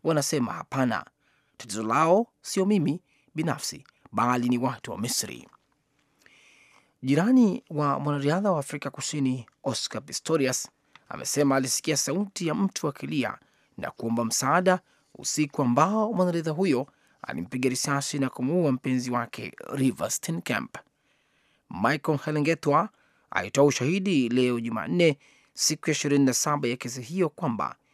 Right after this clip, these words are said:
yeye na mke wake walisikia mtu akilia kwa sauti ya juu. Anasema pia alisikia maneno, "Hapana,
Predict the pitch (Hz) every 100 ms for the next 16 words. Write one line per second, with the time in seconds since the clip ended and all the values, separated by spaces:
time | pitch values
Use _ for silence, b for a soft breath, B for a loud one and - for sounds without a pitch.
0 | _ _ - 107 185 185 175 - 147 135
1 | - - - b b b 95 113 139 -
2 | 143 175 - 147 - 127 165 131 - B
3 | B - - - 143 - - - 117 139
4 | 117 85 - _ _ _ _ _ _ _
5 | _ - - - 131 - 185 165 139 b
6 | b b - 196 - 139 180 156 147 175
7 | 196 180 151 - - 180 123 101